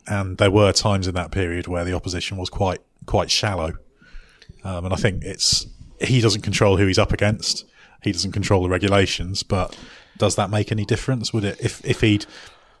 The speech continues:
if he'd lived through sixty-eight and won the championship, which chances are he would have done, Graham Hill went on to win, but Clark had already won the, the first World Championship race of the year. Would that change things by just saying, well,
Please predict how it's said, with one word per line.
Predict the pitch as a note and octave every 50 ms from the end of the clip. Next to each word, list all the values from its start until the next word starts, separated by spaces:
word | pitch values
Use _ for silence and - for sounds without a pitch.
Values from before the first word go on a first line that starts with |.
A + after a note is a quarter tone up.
| _ _ _ _ - - - -
if | F#2 -
he'd | - G#2+ G2+ - - _ -
lived | A#2 G#2+ G#2+ G2 -
through | - - G#2
sixty-eight | - - - - - - G#2+ G2 G2 F#2+
and | F#2+
won | G2 G2
the | F#2+ F#2
championship, | - A2+ G2 E2+ - G#2+ F2 - - -
which | - F2+ E2+ - -
chances | - - G2+ F#2 E2+ - F#2
are | F#2 F2+ F2+
he | F2+
would | F2+ F2+
have | F2+ -
done, | G#2 G2+
Graham | G2 E2 F#2 F2 F2
Hill | F2 F#2+ F2
went | F2+ F2 E2
on | E2 E2+ E2
to | - F2+
win, | F2 F#2 G2+ - - - - - - - - _ _
but | - F#2+ F2+ - - _ _ _ _ _ _ _ -
Clark | - - G2 F2
had | - G#2
already | F#2+ F#2 F2+ F2
won | F2 F2+ F2+ F2
the, | F2+ F2 E2+ F2 F2+
the | F2 - -
first | - G2 F2+ - -
World | F#2+ F2+ -
Championship | - F2+ E2+ E2 - F2
race | F2+ F2 E2+ - -
of | F2
the | F2
year. | F#2+ F#2+ F2 E2+ - - _ - - - - - - - - _ _ _
Would | G2+ G#2 -
that | G2+ G2 - - _ _ _ _ _ _ _ _ _ _ _ _ _ _ _ - - - -
change | - - A2 G#2 G#2+ G#2+ - -
things | A#2 A2+ A2+ A2 F#2+
by | - G2+ G2
just | - G#2 F#2+ -
saying, | - G2+ F#2 F2+
well, | F#2+ F#2 F2+ F2+ E2+ -